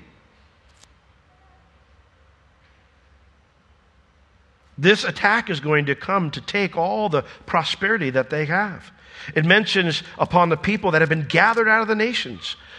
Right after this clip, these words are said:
This establishes that the Israel in this verse is the one regathered from Ezekiel thirty-seven, the one in our time.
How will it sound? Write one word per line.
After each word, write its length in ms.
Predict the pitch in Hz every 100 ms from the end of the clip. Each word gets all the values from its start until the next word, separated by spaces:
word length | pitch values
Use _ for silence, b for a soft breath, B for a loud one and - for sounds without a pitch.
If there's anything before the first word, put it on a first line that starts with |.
| B B B
This 240 | 175 247
establishes 760 | 247 - 208 262 220 - 175 160
that 140 | 175
the 120 | 175 165
Israel 500 | 240 202 220 208 214
in 240 | 165 185
this 240 | 170 254 -
verse 540 | 135 123 151 190 - B B B
is 120 | 180 151
the 100 | 175
one 260 | 196 220
regathered 520 | 202 175 214 240 185
from 180 | 156 196
Ezekiel 340 | 185 196 202 220
thirty-seven, 680 | 220 220 208 233 247 156
the 80 | 135
one 300 | 156 214 226
in 180 | 240 202
our 180 | 208 214
time. 460 | 214 254 269 131